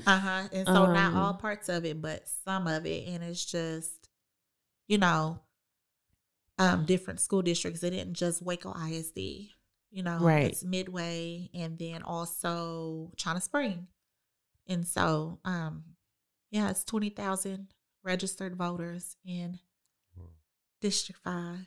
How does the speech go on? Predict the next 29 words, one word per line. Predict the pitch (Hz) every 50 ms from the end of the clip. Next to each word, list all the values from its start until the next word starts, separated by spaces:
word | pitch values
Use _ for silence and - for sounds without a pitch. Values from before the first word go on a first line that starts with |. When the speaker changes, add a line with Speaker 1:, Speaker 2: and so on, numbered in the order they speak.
| _ _ _ _ _ _ _ _
Speaker 1:
So | - - 214
I'm | 226
like, | 226 220 220 220
"There's | 247 247 262 -
some | - 226 214 202
room | 202 196 196 196
for | - - 208
me." | 196 196 202 208 196 _ _ -
Speaker 3:
Yeah. | 92 87 82 85 87 - - -
Speaker 2:
<laughs> | 123 113 -
Yeah. | 220 214 190 185 185 185
Speaker 1:
<laughs> | 262 427 427 - - - - - - _ _ _ _ _ _ - 233
Speaker 2:
Yeah, | 220 214 202
most | 202 202 196 208 190 175
definitely. | 180 175 185 - 180 180 170 170 202 - -
Speaker 3:
Yeah. |
Speaker 2:
Wow. | 202 196 202 180 165 165 175 185 - _ _ _ _
That's, | - - 208 233 226 - - - 226 - _ _ _ _ _ _ _ _ _ _ -
that's | 190 208 220 - 208
really | 196 190 190 180
mind-blowing. | 170 170 175 165 160 160 160 160 175 - 170 180 202
I'm | - 214 240
just | 214 185 170
like, | 170 170 170 165 170
"Oh, | 175 196 233 240
it's | 226 - -
a | 190 175
lot | 175 185 202 214 196
of | 185 180